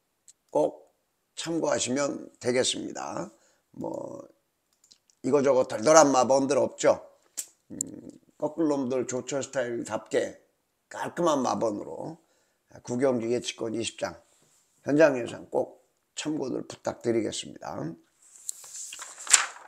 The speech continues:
자, 이제 과천, 어, 마지막 경주 십 경주입니다. 십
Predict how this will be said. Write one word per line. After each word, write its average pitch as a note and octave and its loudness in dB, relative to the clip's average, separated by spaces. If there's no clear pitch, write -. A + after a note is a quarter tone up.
자, D#3+ 6
이제 E3+ 8
과천, E3+ 8
어, D#3+ 6
마지막 E3 8
경주 D#3 4
십 - 0
경주입니다. F3 2
십 - -2